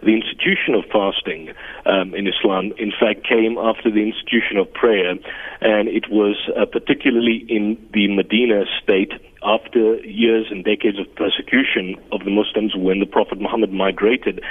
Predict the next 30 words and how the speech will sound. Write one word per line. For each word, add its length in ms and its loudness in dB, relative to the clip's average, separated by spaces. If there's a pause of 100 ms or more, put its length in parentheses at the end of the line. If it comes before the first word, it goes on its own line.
(340)
that 360 0 (120)
fasting 420 0
in 200 -2
fact 240 0
became 420 0 (140)
obligatory, 760 0 (500)
um, 360 2
and 160 0
the 60 2
month 240 2
of 80 2
Ramadan 460 2
was 160 2
in 100 -4
fact 320 -2 (100)
set 160 2
aside 400 0
for 100 -6
this 220 -2
particular 400 -2
purpose. 480 0 (640)
Um, 420 2 (240)
if, 460 -2
if 160 0
you 140 4
look 200 2
at 160 0
the 280 2
Quranic 520 0
text, 480 -2